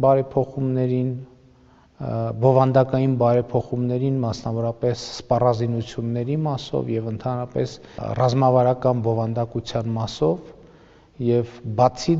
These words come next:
դա, իհարկե, մենք, ը, պետք է գնահատենք այն իրադրությունը, որ ունենք տարածաշրջանում, և գնահատենք այն դերը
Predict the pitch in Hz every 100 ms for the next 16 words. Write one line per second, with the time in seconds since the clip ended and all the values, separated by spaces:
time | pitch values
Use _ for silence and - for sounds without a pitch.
0 | 147 151 156 127 131 131 - 147 147 147
1 | - - - - - 120 120 127 131 131
2 | - - 120 117 131 - - 135 135 -
3 | 107 107 131 131 139 139 143 135 120 104
4 | - 120 120 107 110 123 120 120 120 -
5 | 131 120 113 117 - 123 127 127 - 117
6 | 113 113 117 - 117 123 131 143 175 202
7 | - - - - - _ 123 120 123 123
8 | 127 123 135 131 135 131 120 139 139 123